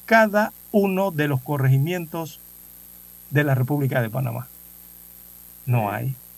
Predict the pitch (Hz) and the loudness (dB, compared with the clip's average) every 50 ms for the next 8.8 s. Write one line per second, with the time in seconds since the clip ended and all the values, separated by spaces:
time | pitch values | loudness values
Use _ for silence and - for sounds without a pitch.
0 | - - - 156 165 - 165 - - - - - - - - - - - - - | -20 -20 -18 -16 -16 -16 -18 -18 -20 -20 -20 -20 -20 -20 -20 -16 -16 -16 -14 -4
1 | - 175 151 135 - 240 208 131 - - - 143 143 143 143 147 143 156 156 156 | 2 2 2 2 2 0 -2 -2 -4 -8 -8 -4 -2 2 4 4 4 6 6 4
2 | 170 165 - 175 160 147 139 135 135 131 - - 202 196 175 147 135 135 127 151 | 4 4 2 2 4 6 6 4 2 0 -4 -2 0 0 2 2 2 0 0 0
3 | 143 143 147 151 151 143 139 139 131 160 151 135 120 110 107 - - - - - | 0 2 2 2 0 -2 -2 -2 0 2 2 2 2 -2 -6 -14 -20 -20 -20 -12
4 | - 139 135 131 160 151 151 151 160 160 160 160 147 139 139 131 131 143 147 147 | -6 -6 -4 -2 -2 -2 -2 -2 -2 -2 -2 -2 0 2 2 2 2 0 -2 -2
5 | 143 156 147 143 135 127 - 156 151 147 139 151 151 143 147 156 156 156 147 131 | -2 -4 -2 -2 -4 -4 -4 -4 -4 -4 -4 -2 -2 0 0 0 0 0 -2 -2
6 | - 151 131 - - 151 143 - 160 139 139 151 151 135 135 135 147 156 156 156 | -2 -6 -6 -4 -4 -4 -4 -2 0 2 4 4 4 4 4 2 0 -2 -4 -8
7 | - - - - - - - - - 190 202 - 190 180 190 196 196 - 190 175 | -14 -20 -20 -20 -20 -20 -16 0 2 2 4 4 2 2 2 0 0 0 -2 0
8 | 170 160 156 170 180 185 175 185 170 175 208 202 175 131 - | 0 -2 0 0 -2 -2 -2 -2 -2 2 2 2 2 0 -4